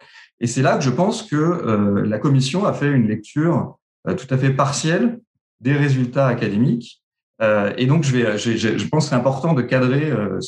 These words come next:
cadrer ces résultats et d'avoir un petit, euh, un, un, une vision un peu plus globale.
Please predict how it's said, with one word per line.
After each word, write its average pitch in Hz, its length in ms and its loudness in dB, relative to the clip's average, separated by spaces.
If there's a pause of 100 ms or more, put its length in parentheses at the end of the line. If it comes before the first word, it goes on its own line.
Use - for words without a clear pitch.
(120)
cadrer 131 240 2
ces 127 160 0
résultats 110 400 0
et - 20 0
d'avoir 117 300 0
un 98 60 -4
petit, 131 340 0
euh, 98 140 0 (400)
un, - 80 -2
un, - 480 -2
une 107 220 2
vision 143 340 2
un 135 60 2
peu 120 160 0
plus 127 140 0
globale. 101 300 0